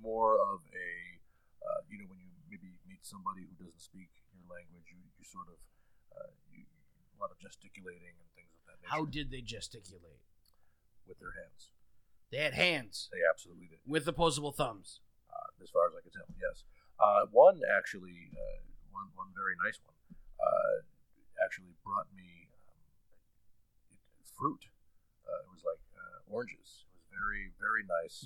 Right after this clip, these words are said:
Speaker 2: Brought you oranges?
Speaker 1: Yes, it was. A, I think, I'm sure it was a gesture of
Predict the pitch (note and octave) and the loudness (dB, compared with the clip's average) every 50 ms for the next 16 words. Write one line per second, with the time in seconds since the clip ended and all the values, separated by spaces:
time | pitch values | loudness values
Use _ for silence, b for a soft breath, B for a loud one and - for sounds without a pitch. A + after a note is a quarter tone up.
0 | G#2+ - C3+ A#2+ - - C3 B2 - - B2+ C3+ C3 A#2+ G#2+ G#2 G#2 F#2+ E3 F3+ | -6 -6 -6 -4 -6 -8 -10 -10 -12 -8 -6 -6 -6 -6 -8 0 8 10 12 12
1 | - - - G2+ G#2+ - - - - - A2 - - A2+ - F#2+ F#2 - - A2+ | 10 8 2 -6 -14 -16 -12 -6 -2 -2 0 0 0 -2 -4 -4 -10 -2 4 4
2 | A#2 A#2 A2+ G2+ F2 F#2 F2+ - - G#2+ G#2 - - - A2 A2+ A2+ - - - | 4 4 4 -2 -12 -14 -8 2 6 6 6 6 4 -8 -8 -6 -8 -10 -14 -16
3 | - - - - - - - G2 F#2 F2+ E2+ | -16 -16 -18 -18 -8 -2 0 0 0 0 -2